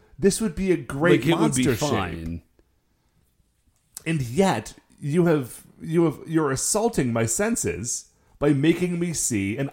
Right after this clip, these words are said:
Speaker 1: oblong baseball, and I don't like it. He's got giant
Speaker 2: Yeah, um,
Speaker 1: articulated
Speaker 2: also,
Speaker 1: eyebrows.
Speaker 2: he has, he's got a very weird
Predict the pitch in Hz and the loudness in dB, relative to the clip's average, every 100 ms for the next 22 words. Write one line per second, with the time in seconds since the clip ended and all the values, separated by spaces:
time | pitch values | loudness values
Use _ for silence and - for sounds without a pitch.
0 | 101 104 113 123 127 143 139 220 285 113 | -6 -4 -2 2 2 2 0 0 -2 -4
1 | 85 117 131 170 - 123 143 175 175 - | -4 -4 -2 0 0 0 0 -2 -2 -8
2 | - _ _ _ _ _ _ _ _ _ | -12 _ _ _ _ _ _ _ _ _
3 | _ _ _ _ 151 170 190 139 160 156 | _ _ _ _ -6 -2 -2 0 2 4
4 | 190 131 117 151 - 139 165 165 175 220 | 6 4 4 2 2 0 2 4 4 4
5 | 131 226 214 - - - 143 143 123 240 | 6 6 4 2 0 -2 -2 -4 -4 -10
6 | 233 _ _ _ _ _ _ _ _ - | -20 _ _ _ _ _ _ _ _ -6
7 | 170 170 139 165 156 139 120 131 170 185 | -4 -2 -4 -4 -4 -4 -4 -2 0 0
8 | 190 131 107 107 123 139 139 135 131 123 | -2 -2 -6 -6 -2 0 0 0 0 -4